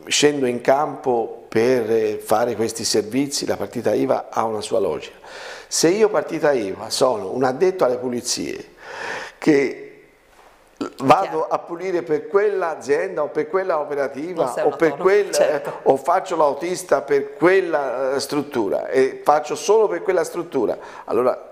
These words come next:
Speaker 1: non sono una partita
Speaker 2: Eh,
Speaker 1: iva,
Speaker 2: sei una scherata.
Speaker 1: è un modo, è un
Speaker 2: Certo.
Speaker 1: modo di, di pagarmi attraverso la partita iva per dare a me le responsabilità, togliertele te, perché il giorno non
Speaker 2: Non
Speaker 1: c'è
Speaker 2: è, è
Speaker 1: lavoro,
Speaker 2: minore,
Speaker 1: non mi
Speaker 2: certo.
Speaker 1: dà nemmeno l'ammortizzatore e niente,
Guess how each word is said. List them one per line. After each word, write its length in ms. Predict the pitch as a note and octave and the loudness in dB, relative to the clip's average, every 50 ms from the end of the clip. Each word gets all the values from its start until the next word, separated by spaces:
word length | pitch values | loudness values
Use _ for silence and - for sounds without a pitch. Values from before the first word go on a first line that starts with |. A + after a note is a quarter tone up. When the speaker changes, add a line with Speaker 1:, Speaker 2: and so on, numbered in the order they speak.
| - - - | -20 -10 -4
Speaker 1:
non 200 | A#2 A2+ G#2+ F#2+ | -2 -2 0 2
sono 220 | - D3 D3 C#3 | 2 2 2 2
una 100 | A#2+ G#2+ | 0 -2
partita 400 | G2+ G#2+ G#2 - A2+ G#2+ - G#2 | -4 -6 -6 -6 -6 -4 -2 0
Speaker 2:
Eh, 60 | G#2 G2+ F#2+ - | 2 2 2 0
Speaker 1:
iva, 100 | - - | -2 -4
Speaker 2:
sei 180 | - - E3 D3+ | -2 -2 -2 -2
una 100 | C#3+ C#3 | -2 -4
scherata. 300 | - - D3+ D3 C#3+ C3+ | 0 0 2 4 6 4
Speaker 1:
è 40 | B2 | 4
un 240 | B2 A#2+ B2 B2+ | 2 -2 -4 -2
modo, 580 | C3 D3 E3 F#3 F#3 E3+ C#3+ C3 C3+ B2+ D3 - | 0 2 2 2 2 0 -2 -2 -4 -4 -6 -4
è 100 | - A2 | -2 -2
un 140 | G#2+ G#2+ A#2 | -2 -2 0
Speaker 2:
Certo. 40 | B2 | 0
Speaker 1:
modo 420 | C#3 E3 F3+ F#3 E3+ - C#3+ C#3 B2+ | 2 2 2 0 -2 -2 -4 -4 -4
di, 220 | A2 A2+ A2+ A2+ G#2+ | -6 -10 -16 -16 -16
di 120 | G#2+ G#2 | -16 -2
pagarmi 580 | F2+ - G#2+ A2 C3+ D#3+ F3 D#3+ C#3+ - A#2+ A#2 | 0 0 2 2 2 0 0 0 -2 -4 -8 -10
attraverso 540 | A2 - G#2+ A2+ A#2 B2+ D3 D3 - - B2 | -10 -8 -4 -2 0 0 0 0 -2 -4 -4
la 80 | A#2 | -4
partita 440 | A2+ A#2+ A#2 - - E3+ D3 D#3+ E3+ | -2 -2 -4 -4 -6 -4 -2 0 0
iva 240 | F#3 G#3+ G#3 E3+ C#3+ | 0 0 0 -2 -2
per 160 | A#2 A#2 A#2+ G#2 | -2 -4 -6 -2
dare 200 | - - - - | -2 -2 -2 -2
a 80 | - | -6
me 180 | B2 C#3 F3 F#3+ | -6 -4 -4 -2
le 140 | F3+ D#3 C#3 | 0 0 0
responsabilità, 840 | C3+ B2 B2+ B2 B2 B2 - C#3 C3+ C#3+ E3 F#3 F#3 F#3 E3+ C#3+ - - - | 0 -2 -4 -6 -8 -6 -4 -4 -4 -4 -6 -8 -2 0 0 0 0 -2 0
togliertele 640 | - C#3+ C#3 A#2+ G#2+ A2 G#2 - - A#2+ C#3 - B2+ | 0 0 0 0 -2 -6 -8 -6 -4 -2 -2 0 0
te, 240 | - D#3+ E3+ F3+ | 2 2 2 0
perché 380 | - - - - - G2+ - G#2 | -2 -6 -8 -10 -10 -4 0 0
il 80 | G2+ F#2+ | 0 0
giorno 240 | E2+ G2+ G#2 G2+ G2+ | 2 2 2 2 2
non 120 | G2 F#2 G2+ | -2 -2 -2
Speaker 2:
Non 40 | - | 0
Speaker 1:
c'è 120 | D3 - | 0 2
Speaker 2:
è, 20 | G#2 | 4
è 40 | |
Speaker 1:
lavoro, 280 | A2 G#2 A2 A#2 A2+ G#2+ | 4 4 4 4 2 2
Speaker 2:
minore, 520 | G#2 G2+ D3+ C3+ B2+ C3 C#3+ D3+ D#3 D3 C#3+ | 2 2 2 2 0 0 0 0 0 2 4
Speaker 1:
non 140 | C#3+ C3+ B2 | 4 4 2
mi 100 | A#2+ A2+ | 0 0
Speaker 2:
certo. 160 | A2 G#2+ G#2+ | 0 0 0
Speaker 1:
dà 80 | G#2+ | -2
nemmeno 260 | A2 A2+ A#2+ A#2 A2 G#2 | -4 -4 -4 -2 -2 0
l'ammortizzatore 920 | G2+ G2+ G2+ G2+ G2+ G2 G2 G#2 F#2 F2+ G2+ G2 G2 A2+ A2+ G#2+ G2+ G2+ | -2 -2 -2 -4 -6 -6 -6 -6 -2 -2 -2 0 0 0 -2 0 0 -2
e 40 | A2 | -2
niente, 640 | C3 C3 A#2+ A2 A2 B2+ D3 - - G#3 G#3+ - | -2 0 -2 -2 -2 -4 -4 0 0 0 0 -2